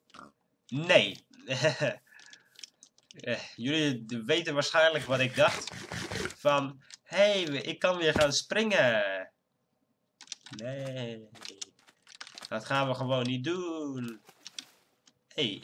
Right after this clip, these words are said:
Endside. Leuk. Ik heb die namen echt vlug onder de knie, denk ik. Want nu blijf ik ze alleen maar goed zeggen. Ehm,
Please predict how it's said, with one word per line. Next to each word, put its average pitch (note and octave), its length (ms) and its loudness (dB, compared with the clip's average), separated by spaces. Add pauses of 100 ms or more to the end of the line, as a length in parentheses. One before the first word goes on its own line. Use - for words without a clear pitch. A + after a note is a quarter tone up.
(100)
Endside. A2 540 -4 (1200)
Leuk. A2+ 600 -8 (800)
Ik D#3+ 60 -8
heb F#3+ 100 -4
die G3+ 100 -6
namen G3+ 260 8
echt E3 240 2
vlug G3+ 220 -4
onder C#3+ 180 -4
de B2+ 140 -8
knie, A#2 180 -4
denk F#2+ 220 -6
ik. - 180 -18 (1160)
Want A#2+ 220 -8
nu E3 220 -6
blijf D3+ 280 6
ik D3 80 -8
ze D3+ 80 -2
alleen C#3+ 160 4
maar C3+ 100 2
goed B2+ 200 -8
zeggen. - 320 -2 (2500)
Ehm, D3+ 520 2